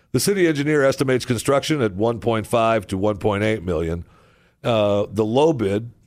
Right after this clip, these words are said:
uh, was two million, and the sub, uh, the, it, so they're not gonna, not even close to that.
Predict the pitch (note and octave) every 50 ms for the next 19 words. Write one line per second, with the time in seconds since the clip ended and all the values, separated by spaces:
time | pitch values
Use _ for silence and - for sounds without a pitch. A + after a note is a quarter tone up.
0 | _ _ _ - A#2+ G#2+ G2+ G2+ G2+ G#2 - - - _ - G#2+ G#2+ G#2 G#2 F#2+
1 | - - - - D#3 C3 A#2 B2+ C3 A#2 G2 E2+ D#2+ F#2 G2 F#2+ - _ _ _
2 | _ _ _ _ _ _ - B2+ B2+ B2 A#2+ A2+ A2 A2+ - D3+ C#3+ C#3 C3 B2+
3 | - - - - D#2+ A#2+ B2 A2+ B2+ C#3+ C3+ - - - - C3+ A#2+ A2+ G#2+ A#2+
4 | B2 A#2+ B2+ B2 A2+ G2 - - - _ _ _ _ _ - G#2+ A2 A2+ A2 G2
5 | F2 D#2 - - - G#2 G2 E2 D#2 - - - - G#1+ G1+ G1+ G1+